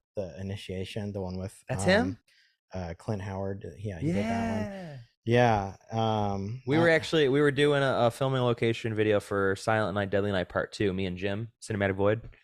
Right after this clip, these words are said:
Speaker 1: Oh.
Speaker 2: Um, and he, we were just driving in Los Feliz, and he was like, "Oh, look, this building was from Silent Night Four, The Initiation with Clint Howard."
Speaker 1: So Garbage Day is
Speaker 2: <laughs>
Speaker 1: in Los Feliz?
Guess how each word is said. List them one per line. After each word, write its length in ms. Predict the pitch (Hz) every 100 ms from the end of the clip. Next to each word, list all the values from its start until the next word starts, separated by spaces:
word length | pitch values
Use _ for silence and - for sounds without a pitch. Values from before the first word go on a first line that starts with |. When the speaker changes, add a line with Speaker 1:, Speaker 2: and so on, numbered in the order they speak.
| -
Speaker 1:
Oh. 400 | 131 147 143 98
Speaker 2:
Um, 380 | 104 104 95 87
and 100 | 101
he, 160 | 113 82
we 140 | 113
were 80 | 127
just 180 | 117 107
driving 420 | 110 107 110 104
in 100 | 98
Los 240 | 104 101
Feliz, 400 | - 107 110 98
and 80 | 104
he 60 | 113
was 120 | 123
like, 240 | 139 139
"Oh, 200 | 165 170
look, 180 | 160 170
this 160 | 135 143
building 340 | 127 131 131
was 120 | 127 123
from 520 | - 135 127 123 - -
Silent 400 | - 135 127 123
Night 180 | 135 -
Four, 320 | 156 156 120
The 80 | 110
Initiation 540 | 127 - 135 135 98
with 100 | 82
Clint 220 | - 131
Howard." 380 | 139 135 107 98
Speaker 1:
So 180 | - 151
Garbage 520 | 135 127 120 139 143
Day 180 | 143 147 147
is 160 | 139
Speaker 2:
<laughs> 20 |
Speaker 1:
in 240 | 135 123 117
Los 240 | 123 117
Feliz? 580 | - 117 127 156 165 -